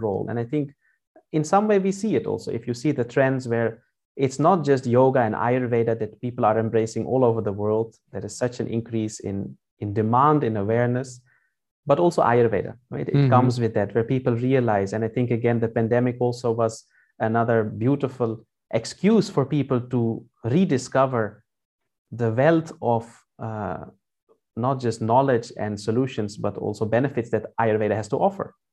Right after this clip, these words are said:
Speaker 2: Mm-hmm.
Speaker 1: where, you know, treatment after you get a disease is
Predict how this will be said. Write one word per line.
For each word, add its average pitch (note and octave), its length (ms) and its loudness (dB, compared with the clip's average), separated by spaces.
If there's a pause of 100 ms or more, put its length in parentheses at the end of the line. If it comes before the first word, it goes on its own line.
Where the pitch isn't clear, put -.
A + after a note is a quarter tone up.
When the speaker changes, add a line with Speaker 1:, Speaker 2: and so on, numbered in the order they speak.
(140)
Speaker 2:
Mm-hmm. C3+ 140 2
Speaker 1:
where, A#2 420 2 (720)
you B2 120 0
know, D#3 140 2 (640)
treatment F#3+ 500 2
after E3 380 4
you C#3+ 160 2
get C3 200 2
a C3+ 40 2
disease B2+ 680 -6 (180)
is B2+ 320 -4